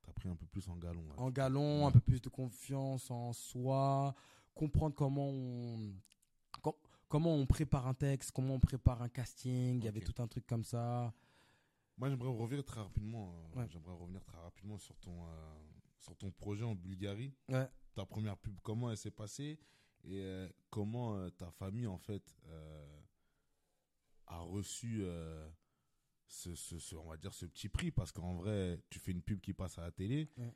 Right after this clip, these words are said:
Speaker 1: et c'est une fierté. Donc, comment tu l'as reçu dans ton entourage ?
Speaker 2: Euh, ma, ma mère, elle était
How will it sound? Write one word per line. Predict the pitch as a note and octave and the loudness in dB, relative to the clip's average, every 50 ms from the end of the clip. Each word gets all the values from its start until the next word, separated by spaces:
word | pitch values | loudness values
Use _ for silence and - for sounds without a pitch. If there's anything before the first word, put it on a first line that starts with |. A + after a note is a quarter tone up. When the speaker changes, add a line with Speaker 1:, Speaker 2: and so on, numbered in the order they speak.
| _ _ | _ _
Speaker 1:
et | - | -8
c'est | F2 - - F2 | -6 -4 -4 -4
une | E2+ | -6
fierté. | - - G#2+ - - - D3+ C3+ G#2+ - _ - _ _ _ _ _ | -4 -6 -10 -8 -4 -2 -2 -2 -4 -6 _ -20 _ _ _ _ _
Donc, | F#2 G2 F#2 - _ _ _ _ _ _ _ _ _ _ | -4 -4 -4 -4 _ _ _ _ _ _ _ _ _ _
comment | - A#2 A2 A#2+ B2+ B2 | 2 4 4 4 2 0
tu | - - G2 | 0 -2 0
l'as | F#2+ F#2+ | 0 2
reçu | F#2+ G2+ G2+ - - - B2 A#2 G2+ F2 C#2+ - - _ - _ _ _ _ | 2 0 0 -2 -2 -4 -4 -4 -4 -6 -10 -14 -20 _ -20 _ _ _ _
dans | G2 G2 F#2+ | -4 -4 -2
ton | - - G2 | -2 -2 -2
entourage ? | G2 F#2+ F#2 - F#2+ F2 F#2 F2+ D#2+ D2+ - - _ _ _ - _ _ _ _ _ _ _ _ _ _ _ _ _ _ _ _ _ _ A#2 | -2 -2 -2 -4 -4 -4 -4 -4 -4 -8 -12 -18 _ _ _ -20 _ _ _ _ _ _ _ _ _ _ _ _ _ _ _ _ _ _ -12
Speaker 2:
Euh, | A#2+ B2 B2+ B2+ B2+ B2+ B2+ B2 A2+ G2+ F2 - - _ - | -10 -8 -6 -6 -6 -8 -10 -10 -12 -14 -18 -20 -20 _ -12
ma, | - B2 B2+ B2+ C3 C3 C3 B2+ B2 | -8 -6 -4 -2 -2 -2 -2 -2 2
ma | B2+ C3 C#3 | 4 4 4
mère, | D#3 D#3+ D#3 | 6 6 6
elle | C3+ A#2+ A#2 | 4 4 4
était | A2 - - A#2+ A2+ A#2 A#2 A2+ G#2+ | 0 0 0 0 2 2 2 0 -2